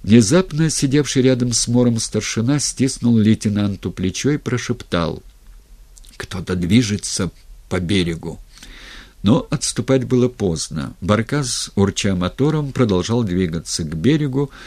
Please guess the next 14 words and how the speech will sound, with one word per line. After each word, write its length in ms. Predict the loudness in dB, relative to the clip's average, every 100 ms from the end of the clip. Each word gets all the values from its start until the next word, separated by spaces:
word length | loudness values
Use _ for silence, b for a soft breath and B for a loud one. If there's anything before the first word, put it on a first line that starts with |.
| B B 2
а 80 | 4
находящиеся 960 | 4 2 2 0 -2 -2 -2 0 -2
в 60 | 0
нем 180 | 0 2
люди 280 | 0 2
были 360 | 2 4 4 4
решительно 680 | 4 4 2 -4 -4 -2 0
готовы 560 | 0 2 2 4 2 2
распространить 1040 | 2 2 0 -4 -4 -4 -2 2 0 0
военные 540 | -2 0 0 0 -2 0
действия 500 | 2 0 -2 -2 -2
практически 880 | 0 -2 -2 -4 -4 -4 -6 -2
до 380 | -2 0 -2 -2
Антарктиды. 1080 | -4 -6 -6 -6 -8 -10 -12 -8 -6 -8 -12